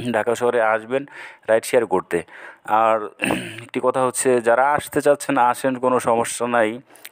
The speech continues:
আহ, কন্ট্যাক্টে হয়তো ভাড়াটা একটু কমে গেছে, কিন্তু Uber এবং পাঠাও যে যারা অ্যাপস ব্যবহার করেন, অ্যাপসে ভাড়া মারেন, তাদের কিন্তু ট্রিপ কিন্তু আছেই। হ্যাঁ, তাদের কিন্তু ট্রিপ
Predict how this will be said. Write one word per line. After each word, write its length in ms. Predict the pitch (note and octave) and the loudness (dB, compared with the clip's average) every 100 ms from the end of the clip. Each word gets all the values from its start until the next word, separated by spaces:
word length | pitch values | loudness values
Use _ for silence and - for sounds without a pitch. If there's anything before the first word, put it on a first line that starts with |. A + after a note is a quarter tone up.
| - - | -8 0
আহ, 200 | G#2+ G#2+ | 0 0
কন্ট্যাক্টে 500 | A#2+ B2+ C3+ C#3 C#3+ | 0 0 0 0 0
হয়তো 420 | C3+ C3+ C3 B2+ | 0 2 2 2
ভাড়াটা 440 | A2 A2 G#2+ A#2+ | 0 0 2 2
একটু 220 | A2 - | 2 -4
কমে 280 | A#2+ A#2+ A#2+ | -2 2 2
গেছে, 360 | G#2+ - G2+ C#3+ - - - | 0 0 -2 -2 -8 -18 -6
কিন্তু 500 | C3 C3+ C3 C3 A#2+ - | 0 0 4 4 2 0
Uber 400 | A#2+ B2 B2 A#2 | 2 4 4 4
এবং 240 | A2+ A#2 - | -2 -4 -2
পাঠাও 440 | A#2 B2+ B2 A#2+ | 0 2 0 0
যে 280 | G#2+ A2 G#2 | 0 2 4
যারা 280 | G#2 A2 G#2+ | 2 2 0
অ্যাপস 500 | A#2+ A#2+ - - - | 2 2 2 -8 -8
ব্যবহার 400 | A2+ A2+ A#2+ B2 | -2 -2 0 -2
করেন, 380 | A#2+ A2+ A2+ C3 | 0 0 0 -2
অ্যাপসে 340 | A2+ - C3 | -2 0 0
ভাড়া 260 | A2+ A2 A#2 | 0 2 2
মারেন, 320 | A#2+ A2+ B2 - - - - | 2 -2 -6 -16 -18 -16 -4
তাদের 200 | A#2 C3 | -2 -2
কিন্তু 200 | D3 C#3+ - | -4 -6 -4
ট্রিপ 200 | C#3 C#3 - - | 0 0 0 -4
কিন্তু 380 | C3 C#3 D3 - _ _ | 0 2 0 -2 _ _
আছেই। 500 | - G#2+ - G2 D2+ - - - - | -4 -4 -2 -4 -4 -8 -14 -10 -2
হ্যাঁ, 180 | C3+ G#2+ | -2 0
তাদের 280 | A2 A2+ | 0 0
কিন্তু 200 | - C3 | -4 -6
ট্রিপ 240 | B2 B2+ | -4 -2